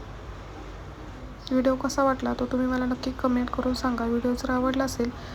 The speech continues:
तर चॅनलला माझ्या लाईक करा, शेअर करा आणि सबस्क्राईब करा. छान अशी अगदी कमी साहित्यामध्ये झणझणीत अशी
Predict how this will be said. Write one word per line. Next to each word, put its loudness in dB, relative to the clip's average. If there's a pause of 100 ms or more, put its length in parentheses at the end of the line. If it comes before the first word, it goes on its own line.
(220)
तर -4
चॅनलला 2
माझ्या 0
लाईक 2
करा, 2 (160)
शेअर 2
करा 0
आणि 0
सबस्क्राईब 0
करा. 0 (2500)
छान 2
अशी 0
अगदी 0
कमी 4
साहित्यामध्ये 0 (540)
झणझणीत 2
अशी 0